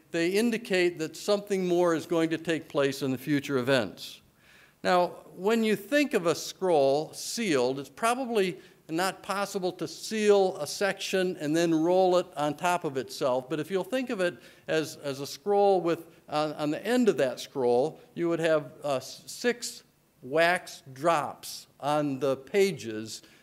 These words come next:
w-, that, uh, would, would be opened after those drops. So they would, uh, be in, in these concentric circles at the end of the scroll. Uh, as, as it comes to the middle, these would be the seals.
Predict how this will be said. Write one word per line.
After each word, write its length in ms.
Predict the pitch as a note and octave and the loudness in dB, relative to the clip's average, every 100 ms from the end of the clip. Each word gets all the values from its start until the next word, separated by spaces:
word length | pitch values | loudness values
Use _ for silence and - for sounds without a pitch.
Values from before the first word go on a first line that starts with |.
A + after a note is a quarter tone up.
| _ C#3 | _ -8
w-, 180 | C#3 | -6
that, 400 | B2+ C#3+ B2 - | 0 2 2 -2
uh, 160 | C#3 A#2+ | -4 -2
would, 260 | C3 D3 C3+ | 0 -2 -2
would 420 | B2+ C#3 A2+ B2 | -4 -4 -6 -8
be 160 | B2 D3+ | -4 -2
opened 500 | D3+ F#3+ G3 B2 B2 | 4 4 4 0 -2
after 400 | C#3+ D3+ D3+ C#3+ | 0 0 -2 -6
those 320 | B2+ C3+ C3 | 0 2 2
drops. 340 | C3 C#3+ A2+ - | 2 0 0 -4
So 80 | C3+ | -2
they 140 | C3+ | 2
would, 240 | C3+ C3+ - - - | 0 -2 -8 -18 -8
uh, 120 | A#2+ | -6
be 220 | A#2+ C#3+ | -2 -2
in, 260 | C#3 C3+ C#3+ | 0 0 -2
in 160 | C#3 C3+ | -4 0
these 220 | C3+ C3 | 0 -2
concentric 580 | - C3 C3+ D#3+ D#3+ D3 | -6 -4 0 0 0 -6
circles 460 | - E3 D#3 D3+ C#3 | -2 -2 0 -2 -4
at 100 | B2+ | -2
the 160 | C#3 | 2
end 140 | C#3+ D3+ | 2 2
of 80 | |
the 80 | D#3 | 0
scroll. 580 | - - C#3+ B2 B2+ B2+ - - C3 | -4 -2 2 4 4 0 -12 -12 -4
Uh, 220 | A#2+ B2 | -2 -2
as, 240 | D#3 C3 | -4 -4
as 180 | D3 C3 | -6 -8
it 120 | C3 | -8
comes 240 | - D#3 D#3 | -6 -6 -4
to 100 | E3+ | -4
the 100 | D#3+ | -2
middle, 380 | D#3+ C#3+ A#2+ A#2 | 2 2 2 0
these 260 | C3 A#2+ | -4 -4
would 140 | B2+ - | -6 -4
be 100 | B2+ | -4
the 140 | B2+ | -4
seals. 600 | - F3 D3 - D2+ - | -4 -2 0 -2 -6 -14